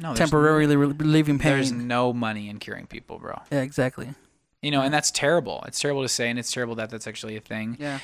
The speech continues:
Speaker 1: And, uh, and what's also a thing is that most medical doctors only have to go through, like, five hours of nutrition.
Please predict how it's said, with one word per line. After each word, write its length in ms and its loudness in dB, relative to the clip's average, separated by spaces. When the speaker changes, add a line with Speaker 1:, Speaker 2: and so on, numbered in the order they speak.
Speaker 1:
And, 260 0
uh, 240 0
and 340 -8
what's 220 -2
also 300 0
a 40 -6
thing 220 -6
is 180 -6
that 380 -4
most 760 -6
medical 360 -4
doctors 460 -6
only 220 -8
have 160 -2
to 80 -8
go 160 -6
through, 220 -6
like, 320 -6
five 300 -2
hours 340 -2
of 80 -10
nutrition. 520 -6